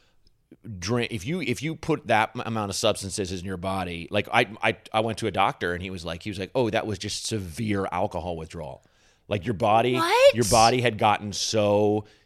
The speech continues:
Speaker 1: used to that, that when it went away and it, it was like, it's just like a shock to your system where it's almost like if you're
Speaker 2: Oh,
Speaker 1: like,
Speaker 2: shit,
Speaker 1: you're like,
Speaker 2: Matt.
Speaker 1: yeah, it was crazy. And I've never had anything like that since,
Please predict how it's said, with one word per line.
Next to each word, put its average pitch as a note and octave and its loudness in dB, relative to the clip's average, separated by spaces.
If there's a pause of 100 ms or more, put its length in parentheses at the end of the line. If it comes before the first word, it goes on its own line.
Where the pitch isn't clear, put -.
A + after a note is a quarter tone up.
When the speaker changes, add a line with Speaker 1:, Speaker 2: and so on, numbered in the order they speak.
Speaker 1:
used C#3+ 2
to B2 0
that, G2 -2
that G#2 -8
when A2 -2
it - -8
went A#2+ 2
away G#2 4
and F#2+ -4
it, D#2+ -12
it - -4
was A2+ -2
like, A#2+ 0
it's - 0
just - -4
like E3 2
a A#2+ -4
shock - 4
to - -6
your G2 -4
system A2 -2
where G2+ 0
it's - -4
almost A2+ -2
like G#2 -2
if F#2+ -8
you're - 2
Speaker 2:
Oh, - 2
Speaker 1:
like, G2 0
Speaker 2:
shit, - -4
Speaker 1:
you're C3 4
like, D3 0
Speaker 2:
Matt. C3 -6
Speaker 1:
yeah, C#3+ 6
it A2 2
was A2+ -2
crazy. D3+ 0
And B2 2
I've C3+ 2
never D3+ 2
had D#3+ 2
anything D#3 -2
like C#3 -2
that B2+ 0
since, - -2